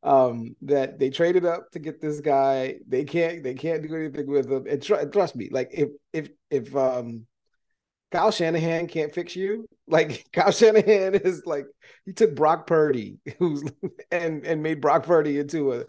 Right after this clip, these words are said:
you know, a passable, damn near star quarterback. If Kyle Shanahan can't fix you, your career's probably done. So Trey Lance, so shout out to Trey Lance. Maybe he can go play baseball. I mean, sure, he's got a good arm.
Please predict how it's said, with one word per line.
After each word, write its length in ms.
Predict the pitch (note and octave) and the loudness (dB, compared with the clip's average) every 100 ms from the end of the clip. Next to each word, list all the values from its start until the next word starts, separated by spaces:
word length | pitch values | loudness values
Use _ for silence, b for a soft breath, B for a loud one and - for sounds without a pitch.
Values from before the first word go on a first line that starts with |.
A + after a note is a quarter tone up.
| B B B | B B B
you 100 | D3+ | -2
know, 120 | C#3 | -2
a 220 | B2+ D3 C3 _ _ | -2 -4 -10 _ _
passable, 680 | D#3+ D3+ D3+ C#3+ C#3+ C3+ - | -2 -2 -4 -2 0 0 0
damn 220 | C#3+ F3 | 2 2
near 140 | E3+ D3 | 2 -2
star 320 | - D3+ C#3+ | 0 -2 -2
quarterback. 580 | C#3+ D3 B2+ G#2+ G2 G#2 _ b b b | 0 -2 -2 -8 -10 -12 _ b b b
If 160 | D#3 D#3 | 0 2
Kyle 220 | G3+ B3+ | 2 2
Shanahan 480 | B3 A3+ G#3 G3+ G3+ | 4 4 6 4 2
can't 240 | G3+ G3+ | 0 0
fix 240 | G3 F#3+ G3+ | -2 -4 -6
you, 80 | |
your 240 | F#3+ C#3+ C#3 | -2 0 0
career's 340 | D3 D3+ D#3 | 0 0 -2
probably 420 | D#3 D3 C#3 B2 | -2 -2 -2 -4
done. 360 | B2+ A#2 E2+ - | -4 -4 -6 -10
So 180 | - A#2+ | -8 -8
Trey 220 | B2 C#3 | 0 2
Lance, 320 | C3+ B2+ - | 4 0 -2
so 160 | D3 C#3+ | -4 -4
shout 200 | D#3+ D#3 | -6 -6
out 120 | D#3+ | -8
to 80 | D3 | -4
Trey 160 | D#3 | 0
Lance. 280 | C3+ C3 B2 | 2 0 -2
Maybe 200 | A#2+ B2 | -6 -8
he 60 | C3 | -8
can 60 | |
go 120 | B2 A#2+ | -8 -8
play 180 | A#2+ | -8
baseball. 580 | G2+ G2+ G#2 F#2 D#2+ E2+ - | -6 -6 -6 -10 -10 -12 -14
I 20 | |
mean, 160 | G#2 | -14
sure, 140 | G#2+ C3 | -8 -8
he's 80 | A#2+ | -6
got 120 | G#2+ | -8
a 40 | |
good 160 | F#2+ F#2+ | -8 -8
arm. 320 | G2 D#2+ F2 | -8 -10 -14